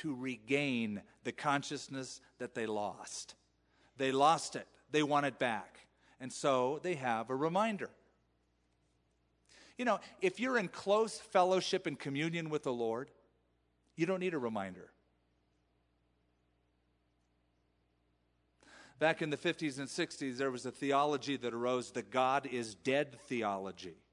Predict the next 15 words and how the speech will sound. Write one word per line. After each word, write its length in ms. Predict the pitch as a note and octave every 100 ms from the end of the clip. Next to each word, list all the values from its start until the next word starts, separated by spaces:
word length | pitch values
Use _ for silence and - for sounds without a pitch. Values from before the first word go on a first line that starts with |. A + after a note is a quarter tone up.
| _ _ _ _ _ _ _
God 360 | A2+ C3 C#3 A#2+
was, 440 | D3+ B2+ A2+ G2
God 260 | - B2+ D3
is 160 | C#3
powerful, 720 | - D3+ D3 C#3 B2+ B2 G#2+ G#2+
was 240 | C#3+ D3+
powerful, 440 | D3 D3+ D3 C3+
but 180 | A2+ B2+
God 260 | C3+ C#3+ D#3
is 240 | D#3 C#3+
not 400 | D3 D#3 F3+ C3
anymore. 460 | C#3+ E3+ E3 F#3 D3+
He 180 | C3+ D#3+
is 160 | B2+
dead. 400 | A2+ F#3+ F#3 A2